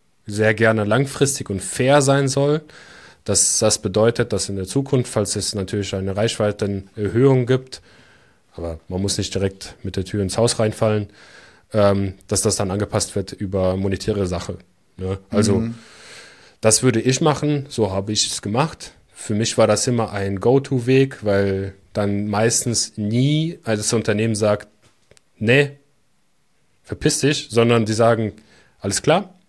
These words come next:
Speaker 1: wir schicken dir jetzt, äh, die dreißig T-Shirts oder was weiß ich, die Hose, ja, oder die Jacke oder drei Akkuschrauber oder die Reifen, wie auch immer, ne? Ähm, mach doch mal für ein Video oder einen Beitrag dazu, was du da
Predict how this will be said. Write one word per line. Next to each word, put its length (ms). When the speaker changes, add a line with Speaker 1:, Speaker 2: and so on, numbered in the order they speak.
Speaker 1:
wir 140
schicken 320
dir 140
jetzt, 380
äh, 300
die 100
dreißig 380
T-Shirts 400
oder 220
was 140
weiß 120
ich, 140
die 100
Hose, 420
ja, 260
oder 180
die 140
Jacke 440
oder 400
drei 220
Akkuschrauber 760
oder 680
die 120
Reifen, 540
wie 80
auch 120
immer, 300
ne? 280
Ähm, 380
mach 200
doch 200
mal 220
für 140
ein 120
Video 300
oder 240
einen 140
Beitrag 340
dazu, 500
was 180
du 80
da 140